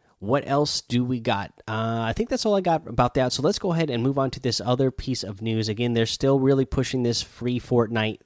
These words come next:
thing right now. Uh, so, uh, you know what? Let's talk. This is the more small s-,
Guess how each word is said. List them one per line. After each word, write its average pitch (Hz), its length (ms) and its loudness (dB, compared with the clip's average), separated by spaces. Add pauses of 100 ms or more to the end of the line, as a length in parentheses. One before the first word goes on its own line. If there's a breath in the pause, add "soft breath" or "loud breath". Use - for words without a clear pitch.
thing 110 300 -2
right 101 280 0
now. 104 300 0 (420 loud breath)
Uh, 92 160 -2
so, 104 440 0 (500)
uh, 117 60 -6
you 175 140 -4
know 247 60 4
what? 208 120 2
Let's 196 140 2
talk. 170 200 4
This 170 240 4
is 131 140 2
the 135 100 2
more 127 240 4
small 117 380 4
s-, 113 140 0